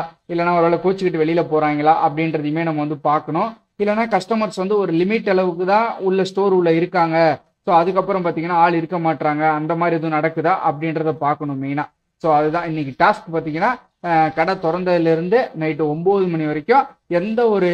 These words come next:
கேஷ் கவுண்டருமே நம்ம ஒர்க் பண்ண போறது கிடையாது. So ஒன்பது மணிக்கு மேல தான்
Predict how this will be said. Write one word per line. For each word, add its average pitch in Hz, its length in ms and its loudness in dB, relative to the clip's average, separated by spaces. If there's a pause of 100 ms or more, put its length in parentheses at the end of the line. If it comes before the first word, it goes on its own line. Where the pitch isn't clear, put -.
(180)
கேஷ் 190 340 0
கவுண்டருமே 165 460 -2
நம்ம 196 180 -2
ஒர்க் 156 200 -2
பண்ண 196 140 -2
போறது 151 280 -2
கிடையாது. 143 360 -2 (100)
So 170 140 -8
ஒன்பது 160 400 -4
மணிக்கு 202 360 -4
மேல 170 340 0
தான் 247 180 2